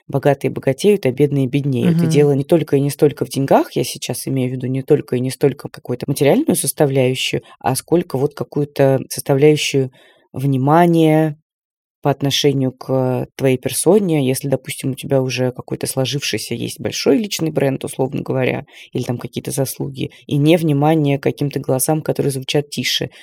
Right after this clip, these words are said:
Speaker 1: Мне кажется, что всю первую половину года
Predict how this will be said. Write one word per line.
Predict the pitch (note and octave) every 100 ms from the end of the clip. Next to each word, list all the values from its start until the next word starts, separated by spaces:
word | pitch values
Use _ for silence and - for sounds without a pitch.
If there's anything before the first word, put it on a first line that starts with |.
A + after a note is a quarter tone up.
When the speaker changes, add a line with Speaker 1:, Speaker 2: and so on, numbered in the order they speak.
| -
Speaker 1:
Мне | C#3+ C#3+
кажется, | D3+ D3 - -
что | - - C#3 C3+
всю | - D#3
первую | - D3 C3 B2 B2
половину | B2 C3+ C3+ C3+ B2 B2 A#2+
года | D#3 G3+ F#3 E3+